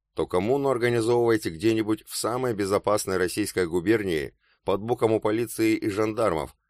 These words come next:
которые смогут вас защитить от тех, кто не проникся светлыми идеями Льва Николаевича Толстого. Правда, в этом случае флаг вам не понадобится. "А, Ванечка, теперь Тимофей Васильевич и тебя приземлил",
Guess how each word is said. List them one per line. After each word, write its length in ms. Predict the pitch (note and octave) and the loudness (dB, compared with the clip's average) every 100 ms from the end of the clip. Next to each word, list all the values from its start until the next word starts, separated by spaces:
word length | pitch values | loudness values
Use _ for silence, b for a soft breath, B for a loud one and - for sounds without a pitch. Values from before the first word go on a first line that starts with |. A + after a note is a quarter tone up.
| _ | _
которые 380 | G#2 B2+ A#2 G#2+ | -2 2 4 4
смогут 360 | A#2 A#2 A2+ | 0 0 0
вас 200 | G#2+ G#2 - | 0 -2 -4
защитить 580 | F#2+ G2+ - G#2+ A2 G2 | -4 -4 -4 -8 -6 -4
от 140 | E2+ | -2
тех, 280 | A#2 A#2 - _ _ _ | -2 -2 -4 _ _ _
кто 200 | - A#2+ | 0 2
не 120 | C3+ | 2
проникся 500 | C#3 C3+ C#3 - F2 | 0 0 0 -4 -6
светлыми 560 | - G2+ F#2 F#2 F#2 F2+ | -2 -4 -2 -2 -2 -2
идеями 500 | F2+ A2+ G#2 E2 C2+ | -2 -2 0 -2 -2
Льва 240 | D#2+ F#2 | -2 -2
Николаевича 640 | G2+ F2 F2 E2 E2 D#2+ E2 | -2 -2 -2 0 0 0 -2
Толстого. 540 | E2+ D#2+ - D#2 A1 - _ _ _ _ _ _ | -4 -4 0 -2 -2 -10 _ _ _ _ _ _
Правда, 300 | G#2 G2+ A2+ | 0 4 4
в 60 | |
этом 200 | B2 B2 | 4 2
случае 540 | A2 C#3 - C#3 B2+ - _ | -2 -4 -4 -4 -4 -6 _
флаг 360 | _ F2 G#2 A#2 | _ -2 0 2
вам 180 | A2+ | 2
не 80 | G2+ | 0
понадобится. 680 | F#2 F2+ D2+ C#2+ C#2+ - A#1+ _ _ _ _ _ _ _ _ _ | -2 -2 -2 -4 -6 -8 -12 _ _ _ _ _ _ _ _ _
"А, 300 | F#2+ C#3 B2+ | 0 0 -2
Ванечка, 600 | - G2+ G#2+ E2+ - D2 - _ _ - | 0 2 2 -2 -6 -8 -10 _ _ -10
теперь 320 | G2+ C3+ B2 | 0 2 2
Тимофей 400 | C3 B2 A#2 C#3 | 2 0 0 0
Васильевич 640 | B2+ - C3 C#3 C3+ - - | 0 0 -2 -2 -4 -6 -10
и 120 | A2 | -10
тебя 300 | C#3+ G#2+ G2+ | -6 0 0
приземлил", 600 | A#2 A#2 G#2+ F#2+ D2 A#1+ | 2 0 2 2 0 -2